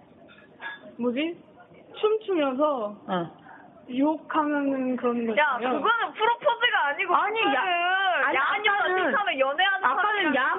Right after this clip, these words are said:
Speaker 3: 그거는
Speaker 2: 싫다면서요. 결혼하는 여자 안 야했으면 좋겠다면서요.
Speaker 3: 아니, 결혼하는 사람은 어디 현모양처야 되고 연애하는 사람이 야해야 된다며. 어떻게 언행일치가 안 되세요?
Speaker 1: 그래요. 받고 싶은 프로포즈는 없어요.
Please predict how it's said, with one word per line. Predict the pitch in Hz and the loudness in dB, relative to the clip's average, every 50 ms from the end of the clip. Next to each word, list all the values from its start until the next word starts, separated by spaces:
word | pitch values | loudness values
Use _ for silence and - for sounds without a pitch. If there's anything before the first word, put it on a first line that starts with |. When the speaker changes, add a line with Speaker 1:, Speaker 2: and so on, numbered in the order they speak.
| 381 | 0
Speaker 3:
그거는 | 359 370 | 0 0
Speaker 2:
싫다면서요. | 370 403 - 466 440 403 330 302 262 240 226 - | 0 0 0 2 0 0 0 0 0 0 0 0
결혼하는 | 294 277 247 269 359 370 359 349 330 311 | 0 0 0 0 0 0 0 0 0 0
여자 | 294 - - | 0 0 0
안 | 185 214 240 | 0 0 0
야했으면 | 302 339 392 392 349 262 226 | 0 0 0 0 0 -2 -2
좋겠다면서요. | 208 208 226 220 220 202 196 190 | 0 0 0 0 2 0 0 0
Speaker 3:
아니, | 185 | 0
결혼하는 | 180 185 294 330 392 415 415 415 403 392 381 370 | 0 2 2 2 0 0 0 0 0 0 0 0
사람은 | 392 359 349 349 339 330 330 339 339 339 349 359 302 269 240 - - - - - - - - - | 2 2 2 0 -2 0 0 0 2 2 0 0 0 -2 -2 -6 -8 -16 -18 -18 -18 -10 -4 -2
어디 | 254 262 339 | -2 0 0
현모양처야 | 339 403 415 415 440 440 415 403 403 392 392 339 311 | 0 0 0 2 2 2 0 0 -2 -2 -2 0 0
되고 | 285 277 240 277 262 | 0 -2 -2 -2 0
연애하는 | 214 220 247 285 349 370 370 349 339 302 | 2 2 2 2 2 0 0 0 -2 -2
사람이 | 320 302 277 269 254 233 214 | 0 0 2 0 0 -2 0
야해야 | 196 202 214 226 233 | 0 0 0 0 -2
된다며. | 214 214 208 196 196 185 185 180 185 196 202 196 180 160 - - - - - - - - - - - - - - - - - | -2 -6 -4 -4 -4 -4 -4 -6 -4 -4 -2 -2 -4 -6 -8 -10 -18 -20 -20 -20 -20 -20 -20 -20 -20 -20 -20 -20 -20 -14 -10
어떻게 | - 226 294 269 269 - | -10 -6 0 0 0 2
언행일치가 | 247 262 285 320 339 320 302 294 294 - 285 262 247 | 2 0 0 0 0 0 -2 -4 -4 -2 2 2 2
안 | 220 220 | 2 0
되세요? | 226 254 247 240 214 196 202 214 220 214 190 165 - - - - - - - - - - - - - | -4 -4 -2 -2 0 0 0 0 0 -2 -4 -4 -8 -12 -18 -20 -20 -20 -20 -20 -20 -20 -20 -10 -2
Speaker 1:
그래요. | - 262 262 254 240 226 226 | 0 0 0 0 -2 -4 -4
받고 | - 254 247 - 285 285 | -4 -4 -2 0 0 0
싶은 | 285 - - 269 262 | 0 -2 -4 -4 -2
프로포즈는 | - 294 311 302 294 - - 294 294 294 285 254 | 0 0 -2 -2 -4 -4 -4 -2 -2 -2 -2 -2
없어요. | 220 202 196 - - 240 233 214 208 220 | -2 -4 -4 -4 -4 -2 -2 -2 -6 -8